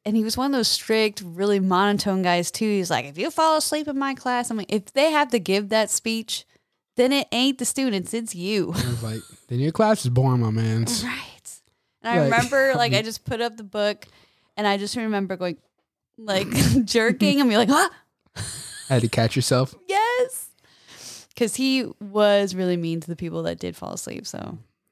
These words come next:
Speaker 2: I'd be in the back, and I'd be like, "Hey, yo, this class sucks ass." <laughs> I wasn't the problem child, I swear.
Speaker 1: Right. Not the class clown.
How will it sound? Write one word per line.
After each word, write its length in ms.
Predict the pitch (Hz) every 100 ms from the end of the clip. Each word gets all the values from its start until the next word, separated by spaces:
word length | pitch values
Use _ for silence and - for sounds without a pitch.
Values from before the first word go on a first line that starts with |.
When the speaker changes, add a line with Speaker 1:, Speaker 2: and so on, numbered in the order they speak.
| _ -
Speaker 2:
I'd 100 | 110
be 140 | 110
in 80 | 104
the 80 | 104
back, 280 | 110 110 -
and 80 | 110
I'd 120 | 110
be 120 | 110
like, 340 | 107 107 120 - _ _ _ _ _ _ _
"Hey, 120 | 226
yo, 120 | 214
this 120 | 277 320
class 340 | 403 294 196
sucks 340 | - 240 208 214
ass." 1300 | 277 277 208 - - - - - - - - - -
<laughs> 60 | _ _ _ _ _ _ _ _ _ _ _ _ _ _ _ _ _ _ - - 440 508 _ _ - - - -
I 60 |
wasn't 220 | 165 185 151
the 80 |
problem 300 | 135 143 131 123
child, 240 | 120 113
I 40 |
swear. 300 | 110 123 107 - - - _ _
Speaker 1:
Right. 640 | 262 269 - - - - - -
Not 280 | 214 208
the 80 | 226
class 320 | 226 208 196 -
clown. 580 | 190 175 170 170 175